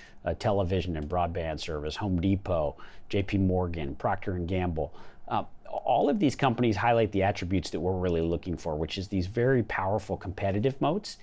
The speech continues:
And these franchises that are great today, they'll be great five years from now, they'll be great ten years from now,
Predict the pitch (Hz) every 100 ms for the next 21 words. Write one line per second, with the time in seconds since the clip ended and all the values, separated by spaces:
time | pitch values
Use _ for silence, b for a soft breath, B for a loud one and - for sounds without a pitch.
0 | B B B 113 107 95 - 123 127 -
1 | 98 92 92 85 98 87 87 107 120 -
2 | 98 95 90 87 - 107 90 90 101 92
3 | 104 92 90 85 95 87 85 87 82 92
4 | 92 98 95 85 - 85 78 78